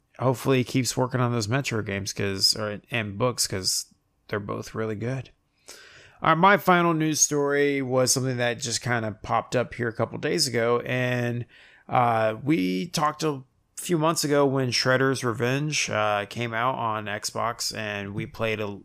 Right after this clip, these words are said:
played it a lot those first few weeks and had a good time with the old side-scroller, uh, beat 'em up Ninja Turtles game. And Ninja Turtles play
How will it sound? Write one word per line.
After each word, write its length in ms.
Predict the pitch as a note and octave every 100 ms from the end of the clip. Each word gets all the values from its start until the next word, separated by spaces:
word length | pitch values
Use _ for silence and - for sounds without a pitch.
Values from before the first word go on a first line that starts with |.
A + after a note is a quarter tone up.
| _
played 260 | - A#2+ A2+
it 120 | A2
a 40 |
lot 380 | G2+ G#2+ A2+ -
those 320 | A#2 G#2+ G#2
first 300 | - G#2+ G#2
few 180 | - G#2
weeks 400 | G2+ A2+ C3+ -
and 160 | F#2+ G2
had 160 | G#2
a 160 | G2 G#2 -
good 200 | A2 G2+
time 300 | G#2+ G#2 A2
with 160 | G#2
the 200 | G#2 G2+
old 360 | G#2 G#2 G2+ G2+ - - -
side-scroller, 1040 | - - A2 G#2+ - A#2+ A2+ A2+ G#2+ A2
uh, 160 | G#2 G2
beat 240 | B2 A#2
'em 100 | A2
up 200 | A2 -
Ninja 260 | A2 G#2 A2
Turtles 400 | G#2+ G#2 G#2 -
game. 320 | A2 B2 D3 - - - -
And 480 | - C3 A#2+ A#2 - - F#3
Ninja 320 | D#3+ C3+ C3+
Turtles 400 | A2+ C3+ B2+ A#2
play 460 | - B2+ A#2+ A#2